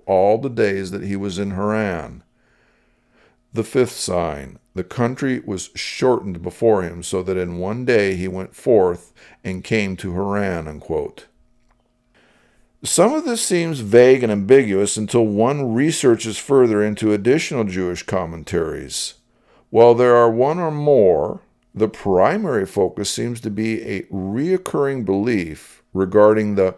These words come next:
quote, "certain place," unquote, which Jacob names the, quote,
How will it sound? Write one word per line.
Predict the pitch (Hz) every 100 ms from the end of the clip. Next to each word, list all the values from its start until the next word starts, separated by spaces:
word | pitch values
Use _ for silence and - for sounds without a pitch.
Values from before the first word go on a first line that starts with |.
| _
quote, | - 113 107 - -
"certain | - - 131 - 123
place," | - 147 107 92 -
unquote, | 82 71 85 82 90 -
which | 98 92 -
Jacob | 104 107 110 110 95
names | 104 113 98 90 90 - - _ _
the, | 85 95 87
quote, | - - 107 104